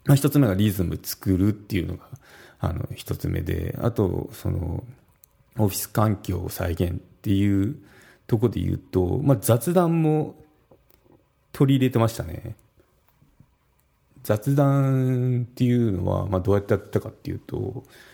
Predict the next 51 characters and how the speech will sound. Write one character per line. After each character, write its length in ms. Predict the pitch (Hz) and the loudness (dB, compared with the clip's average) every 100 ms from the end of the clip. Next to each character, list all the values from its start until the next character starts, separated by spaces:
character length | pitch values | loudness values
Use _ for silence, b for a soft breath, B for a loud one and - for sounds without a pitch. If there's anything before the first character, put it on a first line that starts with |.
| B B _ 135 143 _ - - - | B B _ -12 -12 _ -20 -14 -10
そ 180 | - | -6
の、 180 | 85 87 | -4 -4
Teams 720 | - - 170 156 - 151 151 | -4 -2 0 0 0 0 2
よ 120 | 156 | 2
く 80 | 131 | 0
使 160 | - - | -4 -10
っ 40 | |
た 160 | - - | -6 -6
ん 80 | 76 | -4
で 60 | |
す 60 | - | -6
け 100 | - | -4
ど、 240 | 87 82 | -2 0
ま 120 | 113 123 | 0 0
あ、 20 | |
そ 100 | - | 0
こ 140 | 151 | 0
で 80 | 147 | 0
グ 160 | 113 120 | 2 2
ル 260 | 135 139 | 4 2
ー 120 | 135 - | -2 0
プ 200 | 135 123 | 0 0
作 260 | - - 120 | -6 -6 -4
っ 20 | |
て、 760 | - - _ 98 90 87 - | -4 -12 _ 2 2 0 -4
で、 260 | - 131 120 | -4 -2 -2
そ 120 | - | -2
こ 140 | 113 123 | -2 2
で、 680 | 131 123 120 120 120 117 110 | 2 2 2 2 0 0 -2
そ 160 | - | -2
の、 160 | 92 92 | 0 0
ま 140 | 92 | 0
あ、 20 | |
チ 120 | - 110 | 0 -2
ャ 40 | |
ッ 60 | - - | -2 -2
ト 100 | 135 | 2
で 120 | 131 127 | 4 4
も 180 | 92 | 2
い 100 | 90 | 0
い 20 | 87 | -2
の 100 | 95 | -4
で、 100 | 95 | -6
テ 120 | - | -6
キ 100 | 92 | -8
ス 60 | - | -8
ト 100 | 85 | -6
ね。 160 | 120 123 B B B B B - - _ - | -6 -8 B B B B B -18 -18 _ -2
チ 100 | |
ャ 60 | |
ッ 20 | 113 | 0